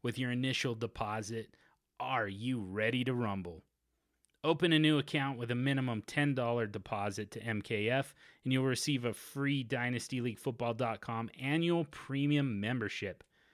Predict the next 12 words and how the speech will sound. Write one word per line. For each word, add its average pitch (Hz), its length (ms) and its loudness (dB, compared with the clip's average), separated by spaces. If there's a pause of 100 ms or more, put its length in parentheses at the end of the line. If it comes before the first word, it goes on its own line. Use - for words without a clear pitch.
(360)
This 135 160 0
offer 135 260 0
is 123 120 0
also 143 260 2
good 131 220 2
to 135 100 0
extend 147 540 0
your 131 120 0
current 123 380 -4
D 120 160 -2
L 113 120 2
F 113 220 -2